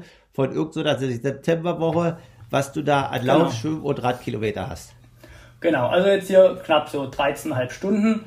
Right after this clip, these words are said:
Speaker 2: sind elf Komma eins Schwimmkilometer, hundertsiebenundvierzig auf dem Rad und neunundfünfzig Lauf.
Speaker 1: Okay, also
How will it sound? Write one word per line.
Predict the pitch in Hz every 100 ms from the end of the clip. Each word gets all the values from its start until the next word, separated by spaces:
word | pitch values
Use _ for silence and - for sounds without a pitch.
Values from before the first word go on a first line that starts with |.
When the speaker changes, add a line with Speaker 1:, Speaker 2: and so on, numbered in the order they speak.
| -
Speaker 2:
sind | - 151 151
elf | 151 160 160 -
Komma | - 151 151
eins | 131 131 123
Schwimmkilometer, | - 190 226 - 190 180 180 180 180 165
hundertsiebenundvierzig | 165 165 139 - 156 160 151 127 151 - - 135 117 - -
auf | 120
dem | 135
Rad | 131 131 151 185 - - - -
und | 160 156 156 - - - - - -
neunundfünfzig | 156 147 156 147 - 151 131 - - 131 117
Lauf. | 113 110 - - - - - - - - - - -
Speaker 1:
Okay, | 113 - 131
also | 120 123 135